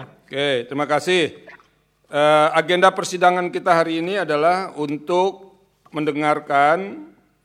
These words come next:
eh, pokok-pokok perbaikan permohonan. Setelah itu akan diikuti dengan penerima-, apa, penerimaan, eh, per-, eh, perbaikan permohonan dan pengesahan bukti.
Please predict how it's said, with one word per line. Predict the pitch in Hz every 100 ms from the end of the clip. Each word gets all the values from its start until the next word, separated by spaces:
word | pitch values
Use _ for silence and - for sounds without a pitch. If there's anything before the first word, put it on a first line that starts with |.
| _ _ _ _
eh, | - 139 139 139
pokok-pokok | 147 143 143 139 151
perbaikan | 151 139 143 143
permohonan. | 127 131 135 135 135 156 -
Setelah | - 135 123
itu | 107 151 160 - _ _ _ _ -
akan | 139 131 123
diikuti | 120 139 - 131
dengan | 120 120
penerima-, | 117 123 120 120 127
apa, | 127 110 123 -
penerimaan, | 147 123 123 117 120 117 117 160 190 - _ -
eh, | 127 117
per-, | 117 120 120 -
eh, | 113
perbaikan | 113 123 117 120 120
permohonan | 117 117 120 135 131
dan | 120
pengesahan | 117 117 113 127 117
bukti. | 123 - 156 120 -